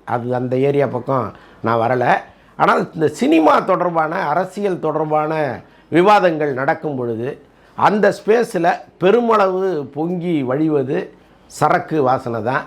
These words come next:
அதை தாண்டிய மிகப்பெரிய நறுமணம் வந்து இவர்கள் பேசுகிற கெட்ட வார்த்தை தான். So, அப்படி வந்து இவர்கள் விஜய் மீது முட்டையை வீசுவேன்னு பேசுனதற்கு பிறகு, விஜய்க்கு வந்து ஒய் பிரிவு பாதுகாப்பை மத்திய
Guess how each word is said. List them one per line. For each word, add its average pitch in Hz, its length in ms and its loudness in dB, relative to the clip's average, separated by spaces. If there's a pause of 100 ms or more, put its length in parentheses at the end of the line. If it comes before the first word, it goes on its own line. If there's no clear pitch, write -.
(360)
அதை 147 400 2
தாண்டிய 175 720 2 (340)
மிகப்பெரிய 180 760 0
நறுமணம் 151 520 -2
வந்து 131 240 -6
இவர்கள் 123 300 -4
பேசுகிற 117 680 -4 (340)
கெட்ட 139 220 0
வார்த்தை 113 320 -2
தான். 113 160 -6 (300)
So, - 180 4
அப்படி 240 420 4
வந்து 185 540 2
இவர்கள் 160 380 2
விஜய் 170 400 2
மீது 151 540 -4
முட்டையை 139 560 -2
வீசுவேன்னு 127 840 -2 (360)
பேசுனதற்கு 156 640 2
பிறகு, 143 680 0 (480)
விஜய்க்கு 180 360 4
வந்து 156 500 0
ஒய் 220 200 0
பிரிவு 139 540 0
பாதுகாப்பை 131 720 0
மத்திய 113 640 -2